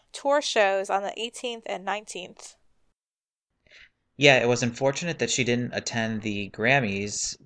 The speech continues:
Speaker 2: but maybe she'll attend the Billboard since she'll be, you know, back in action, back on tour, and she does have that night clear on her schedule, so we can always hope.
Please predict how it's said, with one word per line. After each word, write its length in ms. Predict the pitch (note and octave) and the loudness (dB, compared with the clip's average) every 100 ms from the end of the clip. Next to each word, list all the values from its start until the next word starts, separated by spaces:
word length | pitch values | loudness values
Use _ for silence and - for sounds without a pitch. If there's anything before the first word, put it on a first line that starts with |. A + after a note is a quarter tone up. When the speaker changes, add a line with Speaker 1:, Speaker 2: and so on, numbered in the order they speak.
| _ | _
Speaker 2:
but 720 | G#2+ G#2 G#2 G#2 - - - - | 0 2 0 -2 -6 -6 -8 -8
maybe 1040 | A2+ A2 A#2 C#3 D#3+ F3 F3+ F#3 G3 C3+ | -6 0 2 2 0 -4 -4 -2 -4 -4
she'll 240 | - E3+ | -2 0
attend 300 | E3+ - E3+ | -2 -2 -4
the 40 | D#3+ | 0
Billboard 500 | D#3+ D#3+ D#3+ E3+ E3+ | 0 2 2 0 0
since 320 | - A#2+ A#2+ | -2 0 -2
she'll 200 | - A#2+ | 2 2
be, 420 | A2+ A2 A2 G#2+ - - - - - | 2 0 0 -2 -8 -20 -20 -20 -4
you 80 | |
know, 120 | A2 G2+ | 0 6
back 260 | A2 G#2 | 6 6
in 80 | G#2+ | 2
action, 540 | G#2 G#2+ - A2+ G#2 | 2 2 -2 0 0
back 260 | G2 G2+ G2+ | 4 2 2
on 200 | G#2 G2+ | -2 -4
tour, 640 | - G#2+ G#2+ G#2+ A2 A2 - | -6 -2 2 4 2 0 -4
and 500 | G#2 G2+ G2 G2+ G2+ | -2 -2 -2 -4 -6
she 200 | - G2+ | -6 2
does 260 | A2 G#2 | 2 2
have 240 | A#2 G#2 G#2 | 0 0 0
that 320 | G#2 G2+ - _ _ _ | 0 0 -4 _ _ _
night 320 | A2+ A2 A2 | 0 0 0
clear 300 | - D3+ D#3+ | -2 2 4
on 100 | B2+ | 2
her 80 | G#2+ | 0
schedule, 560 | G2+ D3 E3 C3+ G2+ G#2 | -2 2 0 0 -4 -4
so 460 | - G#2+ G#2 G#2 A2 | 0 2 2 -2 -10
we 120 | A#2+ | -4
can 100 | C3 | 0
always 220 | D3+ D#3 | 0 2
hope. 260 | F3 A2+ | 2 2